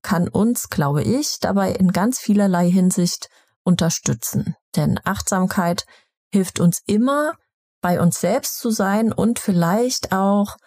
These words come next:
unsere Bedürfnisse viel deutlicher wahrzunehmen. Und wenn wir uns fragen, wie können wir in Zukunft gut und menschenzentriert zusammenarbeiten, dann hat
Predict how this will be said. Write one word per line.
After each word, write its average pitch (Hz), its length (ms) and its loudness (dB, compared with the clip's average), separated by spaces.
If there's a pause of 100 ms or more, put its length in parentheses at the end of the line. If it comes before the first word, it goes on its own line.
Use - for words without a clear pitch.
(300)
unsere 196 280 2
Bedürfnisse 180 1040 0
viel 165 380 0
deutlicher 185 800 0 (300)
wahrzunehmen. 170 960 0
Und 170 300 0
wenn 170 160 4
wir 175 120 4
uns 151 140 0
fragen, 196 560 0 (320)
wie 202 240 4
können 175 420 4
wir 208 500 2
in 170 180 4
Zukunft 185 720 -2
gut 190 220 0
und 151 200 0
menschenzentriert 165 920 0 (300)
zusammenarbeiten, 226 1080 0 (300)
dann 170 380 2
hat - 240 -4